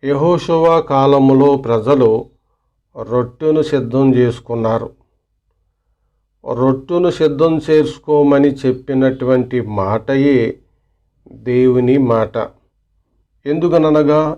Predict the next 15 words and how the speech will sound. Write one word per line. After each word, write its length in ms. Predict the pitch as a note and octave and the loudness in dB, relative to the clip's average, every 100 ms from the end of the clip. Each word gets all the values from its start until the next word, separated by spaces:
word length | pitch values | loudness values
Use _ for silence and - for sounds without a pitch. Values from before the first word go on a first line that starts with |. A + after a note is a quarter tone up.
| - | -8
యెహోషువ 540 | C3 C#3+ C#3+ D3 D3+ | -2 -2 -2 0 2
మొదటి 680 | D3 B2 A#2+ C3 C3+ C3 B2+ _ _ _ _ _ - | 2 2 0 -2 -2 -2 -2 _ _ _ _ _ -10
తొమ్మిది 360 | A#2+ B2+ C3+ | -4 -2 0
వచనాల్లో 960 | B2+ B2 A#2+ A#2+ A#2+ A#2+ A#2+ B2 A#2+ - _ _ _ - | 2 0 -2 -4 -2 0 0 0 0 -4 _ _ _ -18
మోషేతో, 1000 | A2+ A#2+ C#3+ D3+ D#3 D3+ C#3 D3+ D3 D3 | -6 0 2 2 2 0 2 0 0 -2
యెహోషువతో 960 | A#2 A#2+ B2 D#3 D3 D3+ D3+ D3 D3 D#3 | -4 -2 2 2 0 0 2 2 2 0
దేవుడు 400 | C3 C3+ C3+ B2+ | 2 2 2 2
మాట్లాడాడు. 920 | B2 B2 A#2+ C3 A#2+ A#2+ A2+ A#2 B2+ - _ _ _ _ _ _ _ - _ _ _ _ - | 0 -2 -4 -4 -2 0 0 -2 -4 -14 _ _ _ _ _ _ _ -20 _ _ _ _ -14
యెహోషువ 1000 | A#2 A#2+ B2+ C#3 E3+ - D#3+ D#3+ D#3+ D#3 - _ _ _ - | -4 0 0 2 0 -2 0 2 2 0 -6 _ _ _ -20
దేవుని 500 | A2 C3+ D#3+ F3 F3 | -4 0 2 2 2
మాట 320 | D3+ C#3 C#3+ | 2 2 0
చొప్పున 800 | D3+ D3 C3+ C3+ C3+ B2+ B2 C3 - _ _ _ _ - | -4 -2 -4 -2 -2 0 0 -2 -8 _ _ _ _ -10
ప్రజల 380 | A#2+ C3 D3+ | -4 2 2
నాయకులతో 920 | C#3+ B2 A#2 D3 C#3+ D3 C#3 C3+ C3+ C3 | 2 2 2 2 0 0 0 2 2 2
మాట్లాడినారు. 1080 | A#2+ A#2+ A#2 B2+ A#2+ A2+ A2+ A2+ A2 A2 | 2 0 -2 -4 -2 -2 -2 -2 -2 -4